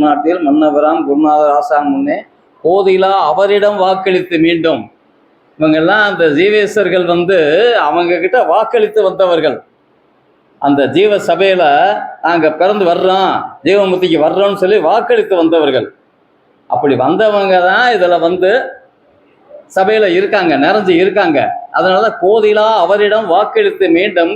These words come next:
குரு சிலையும் சாட்சி வைத்து வாங்கி வந்த. குரு சிலையும் சாட்சி வைத்துன்னு சொன்னா நம்ம ஆலயத்துல ஒண்ணும் சிலையெல்லாம் கிடையாது. குரு சிலைன்னு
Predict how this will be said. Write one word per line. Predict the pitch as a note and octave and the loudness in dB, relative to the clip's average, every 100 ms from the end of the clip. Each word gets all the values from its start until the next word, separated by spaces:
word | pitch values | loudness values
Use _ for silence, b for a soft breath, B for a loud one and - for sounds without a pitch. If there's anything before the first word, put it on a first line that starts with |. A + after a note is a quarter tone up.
| - | -2
குரு | F#3 C4+ | 0 0
சிலையும் | C4 A3+ G#3+ G#3 | 0 2 0 -2
சாட்சி | F3+ G3 B3 - A#3+ G#3 | -4 -2 -2 -2 0 0
வைத்து | G3 F3+ | 0 0
வாங்கி | E3+ E3+ D#3+ | 0 0 0
வந்த. | C#3+ A#2 A2+ - - - - - - - - | -2 -2 -4 -6 -16 -20 -20 -20 -20 -20 -6
குரு | D3+ A#3 C#4+ | 0 0 0
சிலையும் | C#4+ A#3 A3+ A3+ B3 | 0 0 2 0 -2
சாட்சி | - G#3 A#3 - A3 | 0 -2 -2 -2 0
வைத்துன்னு | G#3 G#3 G3 F#3 | 0 0 -2 0
சொன்னா | G#3+ G#3+ | 0 0
நம்ம | F#3+ F#3+ F#3 F#3+ | 2 2 2 2
ஆலயத்துல | A3 G3 G3 | 0 0 0
ஒண்ணும் | G3+ F3 | 0 0
சிலையெல்லாம் | E3 F#3 G3+ G3+ E3+ | 0 2 2 0 0
கிடையாது. | E3 F#3 F3 C#3 - | 2 2 2 0 -2
குரு | D#3 F#3+ | 0 0
சிலைன்னு | G3+ F#3+ G3+ | 2 0 0